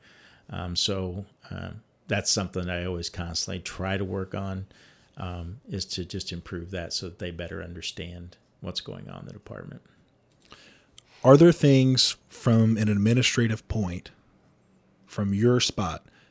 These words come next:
Speaker 2: to the companies that they should or should not know about?
Speaker 1: Um, there, I would say that when it comes to things that they should know about, I think that's where, you know, we start dealing with personnel issues.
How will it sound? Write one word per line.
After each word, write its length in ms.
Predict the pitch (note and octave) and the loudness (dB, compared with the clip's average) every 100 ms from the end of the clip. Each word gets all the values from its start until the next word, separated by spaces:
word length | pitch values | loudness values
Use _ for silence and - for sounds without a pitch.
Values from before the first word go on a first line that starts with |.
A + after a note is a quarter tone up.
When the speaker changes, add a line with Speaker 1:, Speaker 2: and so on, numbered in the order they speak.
| _ - | _ 2
Speaker 2:
to 160 | D3 | 4
the 80 | C#3 | 4
companies 580 | - B2 G#2 G2 G2 - | 2 -2 -4 -4 -6 -8
that 240 | A#2 A#2 A2 | -4 -4 -4
they 180 | G2 | -4
should 460 | F#2 - B2+ B2+ C3+ | 0 2 6 6 4
or 240 | A2+ G#2 | 2 -2
should 320 | G2+ - A#2 G#2+ | -2 -2 0 0
not 260 | G#2+ F#2 | -2 -2
know 240 | G2 G2 F#2 | -4 -2 -4
about? 380 | F2 D#2+ - _ _ _ _ _ _ _ _ _ _ _ - - _ _ _ | -6 -12 -14 _ _ _ _ _ _ _ _ _ _ _ -20 -20 _ _ _
Speaker 1:
Um, 680 | E3 C#3+ C#3+ C#3+ C#3 C3 D3 - _ _ _ _ _ _ - - - | 2 4 6 4 2 -2 -12 -20 _ _ _ _ _ _ -20 -12 -2
there, 440 | C3 E3+ E3 - - | 8 8 8 4 4
I 120 | D#3+ | 6
would 140 | F3+ | 8
say 200 | - D3 | 6 4
that 160 | C3 C3+ - | 4 -2 -10
when 220 | E3+ B2+ | -4 -2
it 140 | C3 - | -4 -4
comes 380 | C3+ A#2+ A2+ | -2 -2 -4
to 420 | - A#2 A2 A2 G#2+ - | -4 -4 -2 -4 -6 -6
things 280 | A2+ A2 F#2+ | -4 -4 -6
that 120 | G2 | -6
they 120 | F#2+ | -6
should 240 | - G#2+ | -4 -4
know 160 | G#2+ G#2+ | -6 -8
about, 340 | G2+ G#2 G#2+ G#2 | -6 -6 -6 -6
I 40 | |
think 220 | - G2+ | -8 -8
that's 280 | G#2 F#2+ - | -8 -8 -8
where, 260 | G#2 G2 F#2+ | -6 -6 -6
you 80 | G#2 | -8
know, 60 | F#2 | -6
we 120 | F#2 | -6
start 240 | - F#2 | -6 -6
dealing 200 | G2+ F#2+ | -8 -6
with 160 | F#2+ - | -8 -10
personnel 460 | F#2 - G2 G1+ - | -12 -10 -12 -12 -14
issues. 480 | - - - - | -14 -14 -16 -20